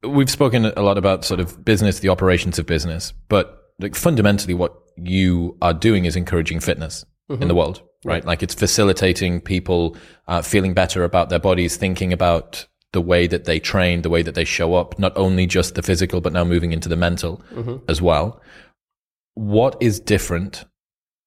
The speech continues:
Speaker 1: about what the world needs from fitness content now
Speaker 2: Mm-hmm.
Speaker 1: compared to when you started?
Speaker 2: Very, so I think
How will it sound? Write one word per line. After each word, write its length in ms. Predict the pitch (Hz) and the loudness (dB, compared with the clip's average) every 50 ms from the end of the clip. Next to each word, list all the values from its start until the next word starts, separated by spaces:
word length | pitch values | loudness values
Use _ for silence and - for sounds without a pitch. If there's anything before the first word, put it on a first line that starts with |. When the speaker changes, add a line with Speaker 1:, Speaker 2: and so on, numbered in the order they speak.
| _ _ _ _ _ _ _ _ _ _ _ _ _ _ | _ _ _ _ _ _ _ _ _ _ _ _ _ _
Speaker 1:
about 360 | 90 90 87 95 92 90 95 | -4 -2 0 0 0 0 2
what 180 | 95 95 87 87 | 0 0 0 0
the 80 | 95 | 0
world 400 | 87 85 92 95 98 95 92 92 | 0 2 2 2 4 2 2 0
needs 320 | 92 90 90 90 82 - - | 0 2 2 2 0 -2 -4
from 160 | - 90 85 | -4 -2 -4
fitness 440 | - - - 101 - - 87 - - | -2 -2 -2 -2 0 0 -2 -2 0
content 680 | - - 92 87 82 - 92 87 82 78 69 - - - _ _ _ - | 0 2 2 2 2 0 -2 -2 -2 -4 -6 -10 -16 -18 _ _ _ -2
now 500 | 87 90 92 85 80 80 90 117 117 - - - | 2 2 4 4 4 2 0 0 -4 -8 -12 -10
Speaker 2:
Mm-hmm. 380 | - 123 110 120 123 135 - - _ _ _ _ _ _ _ _ _ | -6 -4 -4 -4 -4 -6 -8 -14 _ _ _ _ _ _ _ _ _
Speaker 1:
compared 300 | - - 87 85 92 87 80 | -2 0 2 4 4 2 2
to 60 | - | 2
when 100 | 82 82 | 0 2
you 80 | 82 80 | 2 0
started? 460 | - - 87 80 - - 98 - - _ _ _ _ _ _ _ _ _ _ _ _ _ _ _ _ _ _ _ 107 | 0 0 -2 -4 -4 -6 -10 -12 -14 _ _ _ _ _ _ _ _ _ _ _ _ _ _ _ _ _ _ _ -6
Speaker 2:
Very, 360 | 104 98 101 101 - - 131 | -4 -2 -2 -2 -2 -4 -2
so 220 | - - 131 123 | 0 2 2 4
I 80 | 123 123 | 2 2
think 420 | - - 143 135 131 131 - - | 2 2 2 2 2 0 -4 -10